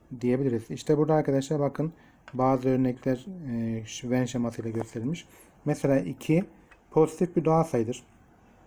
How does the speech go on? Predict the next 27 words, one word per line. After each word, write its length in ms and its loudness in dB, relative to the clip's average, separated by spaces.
En 120 4
içe 220 2
onu 120 2
yazdık 340 -2
bakın. 280 -8
Sıfır, 520 2
e, 440 0
bir 120 0
doğal 220 6
sayıdır 280 2
ama 240 2
pozitif 480 0
değildir. 300 4
O 160 0
yüzden, 320 -2
hatta 420 -2
sıfırdan 420 2
başka 260 0
pozitif 340 0
olmayan 300 0
doğal 140 0
sayı 240 -2
da 40 2
yok 180 2
zaten. 340 -4
Dolayısıyla 480 2
bu, 220 4